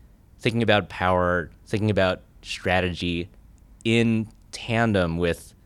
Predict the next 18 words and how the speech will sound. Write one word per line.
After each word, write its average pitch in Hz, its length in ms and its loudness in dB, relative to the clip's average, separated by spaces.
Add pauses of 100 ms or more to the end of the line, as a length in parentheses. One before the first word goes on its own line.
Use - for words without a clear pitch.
(160)
you 98 100 -4
know, 90 140 -2
actually 90 440 -2
producing 85 460 -6
a 73 40 -8
great 80 320 -6 (120)
technical 80 640 -8 (320)
transit 82 420 -4
plan. 65 380 -14 (680)
And 87 440 -2
Houston 113 340 -2
has 95 120 0
a 101 40 0
lot 92 140 2
of 85 80 -2
lessons 92 460 0
to - 120 -8
teach - 320 -6